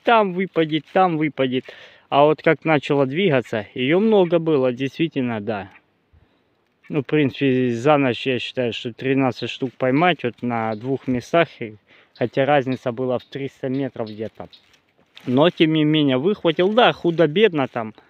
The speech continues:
пару забрал, остальные на выпуск. Но, тем не менее. Вот. Ну, попробуем дальше, будем ловить. По поводу вот этого вот, так сказать,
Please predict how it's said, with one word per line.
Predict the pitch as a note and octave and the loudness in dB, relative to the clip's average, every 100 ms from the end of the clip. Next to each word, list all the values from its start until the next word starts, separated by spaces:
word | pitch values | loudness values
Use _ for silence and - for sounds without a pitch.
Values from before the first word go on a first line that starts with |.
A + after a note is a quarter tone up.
| _ _ _ | _ _ _
пару | - D3+ C#3 | 2 4 4
забрал, | B2 C#3+ D3 E3 C#3 | 0 0 2 4 2
остальные | - C3 B2+ C3+ | 0 -2 0 2
на | C3 C3 | 0 0
выпуск. | B2 G#2 G#2+ - E3+ | -2 -4 -8 -8 -2
Но, | A3 A#3+ | 0 2
тем | - E3 | 2 0
не | E3 | 0
менее. | D3 A#2+ G#2+ G#2 G#2 - - _ - _ _ _ _ _ _ - - - _ | 0 -2 -4 -10 -14 -20 -20 _ -20 _ _ _ _ _ _ -20 -20 -20 _
Вот. | B2 B2+ A2+ - - - - _ _ - _ _ _ A3 | -6 -2 -2 -6 -14 -20 -20 _ _ -20 _ _ _ -4
Ну, | A3 C4 C4+ | 0 2 4
попробуем | A#3+ F#3+ A#3 A#3 G3 G3+ F3 | 4 4 6 6 6 4 4
дальше, | G3 E3+ - C#3+ | 2 0 -6 -8
будем | D3+ D3+ D#3 | -6 -6 -4
ловить. | D3 D#3 G3 F#3+ - - _ _ - - - _ - - G2+ - | -2 -2 -4 -6 -10 -18 _ _ -20 -18 -20 _ -20 -20 -8 2
По | D3 | 2
поводу | - E3+ D#3 C#3 D3 | 4 4 4 4 2
вот | - | 2
этого | C#3+ C#3+ C#3+ C#3+ | 2 4 6 4
вот, | C#3 D3 - - - - _ _ | 4 0 -2 -20 -20 -20 _ _
так | C#3 B2+ | -4 -2
сказать, | - B2+ C3 | -2 -2 -2